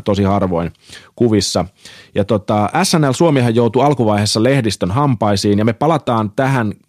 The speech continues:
keskusteluun siitä ja television tekemisen vaikeudesta yle-, ylipäätään tässä haastattelun loppupuolella.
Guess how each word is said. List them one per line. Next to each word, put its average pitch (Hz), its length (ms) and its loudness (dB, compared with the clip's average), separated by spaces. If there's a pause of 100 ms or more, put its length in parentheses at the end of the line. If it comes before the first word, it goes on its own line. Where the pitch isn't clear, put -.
(580)
keskusteluun 101 800 0 (680)
siitä 117 400 0 (200)
ja - 60 -4
television 113 380 0
tekemisen 107 380 -2
vaikeudesta 110 500 0
yle-, 127 280 2
ylipäätään 101 600 0
tässä 104 260 -2
haastattelun 104 520 0
loppupuolella. 95 760 0